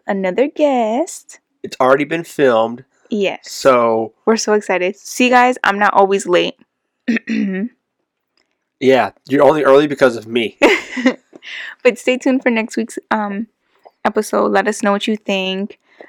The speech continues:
Speaker 1: Uh, follow us on our Instagram, which is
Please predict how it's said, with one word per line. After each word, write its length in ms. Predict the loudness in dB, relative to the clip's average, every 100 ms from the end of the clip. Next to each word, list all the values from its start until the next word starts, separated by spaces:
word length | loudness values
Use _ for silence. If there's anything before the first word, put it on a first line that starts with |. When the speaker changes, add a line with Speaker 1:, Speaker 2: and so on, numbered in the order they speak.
| _ _
Speaker 1:
Uh, 440 | -2 -2 -2 -6 -8 _ _ _
follow 260 | 2 2 2
us 120 | -2
on 80 | -2
our 120 | -4
Instagram, 1000 | -2 -6 -4 -4 -4 -6 -4 -4 -6 -8
which 340 | -6 -6 -6 -6
is 880 | -4 -4 -6 -6 -8 -10 -16 -20